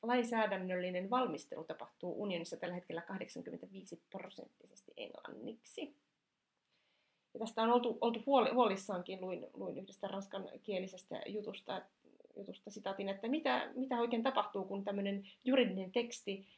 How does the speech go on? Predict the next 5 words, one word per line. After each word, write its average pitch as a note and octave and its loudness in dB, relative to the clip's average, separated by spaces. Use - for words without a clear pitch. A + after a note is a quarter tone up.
tekstin A3 2
kirjoittavat G3 2
ihmiset, A3+ 0
jotka, F#3+ -4
joilla G3 -2